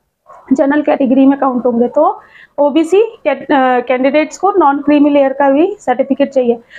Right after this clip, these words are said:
तो अब ये जो आपका application form जो आएंगे, ठीक है, उनसे पहले आपके पास ये certificate होने चाहिए। इसके बाद अगर हम बात करें father caste certificate, ये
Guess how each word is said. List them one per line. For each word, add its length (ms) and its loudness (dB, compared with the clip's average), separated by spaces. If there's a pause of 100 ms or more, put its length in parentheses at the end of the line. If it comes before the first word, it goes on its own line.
(140)
तो 60 0
अब 280 -2
ये 360 2
जो 240 2
आपका 400 -2
application 540 0
form 300 0
जो 120 2
आएंगे, 340 2 (400)
ठीक 140 2
है, 100 2
उनसे 260 2
पहले 300 0
आपके 260 -2
पास 280 -2
ये 100 2
certificate 640 -4
होने 200 0
चाहिए। 300 -2 (480)
इसके 260 -2
बाद 220 -2
अगर 140 0
हम 160 2
बात 220 0
करें 220 0
father 480 -2
caste 340 -4
certificate, 680 -4 (460)
ये 320 0